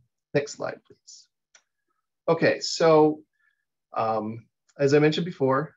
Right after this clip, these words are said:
uh, there's a lot of data that we collect, and, um, I'm gonna highlight a few of those here today. Um, the first one is, uh, the rainfall data. So we have forty district rain gauges. We actually added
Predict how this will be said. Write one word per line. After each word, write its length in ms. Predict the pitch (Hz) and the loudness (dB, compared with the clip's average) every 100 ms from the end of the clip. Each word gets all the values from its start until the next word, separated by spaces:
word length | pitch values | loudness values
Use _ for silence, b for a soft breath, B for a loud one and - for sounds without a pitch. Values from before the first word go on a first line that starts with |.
| _ | _
uh, 160 | 120 120 | -8 0
there's 200 | 143 143 | 2 2
a 40 | |
lot 220 | 143 139 | 2 0
of 60 | 160 | 0
data 240 | 156 143 120 | -2 -2 -2
that 180 | 107 | -6
we 80 | 107 | -10
collect, 420 | 98 101 90 - _ _ _ | -16 -16 -16 -16 _ _ _
and, 500 | 113 107 104 101 98 - _ | -6 -4 -4 -6 -10 -16 _
um, 420 | 107 98 98 95 | -18 -16 -14 -14
I'm 180 | 95 117 | -14 -6
gonna 160 | 123 123 | -4 -2
highlight 420 | - 131 127 123 | 0 0 0 -2
a 60 | 113 | -4
few 260 | 131 123 | -6 -4
of 60 | 117 | -4
those 480 | 110 107 104 - - | -2 -2 -6 -10 -20
here 280 | _ 120 104 | _ -4 -4
today. 440 | - - - - _ _ - | -4 -8 -8 -10 _ _ -18
Um, 200 | 107 101 | -16 -14
the 100 | 107 | -12
first 340 | - 165 - | -4 -4 -2
one 400 | 151 143 143 139 - _ _ _ _ _ | 2 4 4 0 -10 _ _ _ _ _
is, 560 | 117 113 110 107 - - - | -2 2 2 -2 -8 -16 -18
uh, 140 | 104 | -16
the 120 | - | -12
rainfall 400 | - 110 127 143 | -8 -6 -2 0
data. 400 | 139 147 156 220 - _ _ | 2 2 2 -2 -10 _ _
So 260 | - - 120 | -12 -4 -2
we 180 | 127 | -2
have 400 | 120 123 120 113 - _ _ | -2 -2 -2 -4 -10 _ _
forty 280 | 135 151 170 | -2 -2 -4
district 400 | 156 160 - - | -8 -8 -8 -4
rain 240 | 160 135 | 0 0
gauges. 540 | 123 120 117 123 - - | 0 -2 -4 -8 -10 -14
We 160 | 117 117 | -8 -4
actually 360 | 113 - 120 117 | -4 -6 -6 -4
added 320 | 113 117 | -2 -4